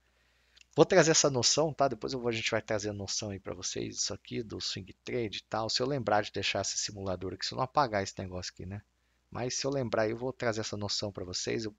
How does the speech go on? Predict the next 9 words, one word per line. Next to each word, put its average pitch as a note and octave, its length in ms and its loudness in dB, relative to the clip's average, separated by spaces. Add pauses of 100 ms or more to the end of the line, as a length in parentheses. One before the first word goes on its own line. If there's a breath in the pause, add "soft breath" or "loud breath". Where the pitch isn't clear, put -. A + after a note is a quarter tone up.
posso G#2 220 -2
dar G#2 100 -2
um G2+ 80 -2
apanhado F#2+ 600 -6
pra F#2+ 100 -8
vocês, G2+ 560 -6 (520 soft breath)
coisa G#2 220 -2
mais G2 240 -2
técnica, G2 880 -4